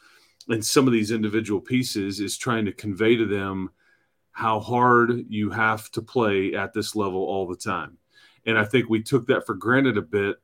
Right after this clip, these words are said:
last year with that group last year because it was an old and a very mature group,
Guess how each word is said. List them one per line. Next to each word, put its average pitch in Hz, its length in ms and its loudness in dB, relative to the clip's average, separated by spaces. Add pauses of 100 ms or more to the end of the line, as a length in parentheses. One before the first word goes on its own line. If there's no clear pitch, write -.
last 107 380 -2
year 120 180 4
with 98 180 0
that 95 200 -2
group 104 260 -4
last 107 280 0
year 123 100 2
because 101 300 -2
it 113 80 2
was 113 260 2
an 101 140 -2
old 101 360 4
and 104 120 -4
a 92 60 -6
very 107 240 2
mature 101 500 0
group, 107 400 2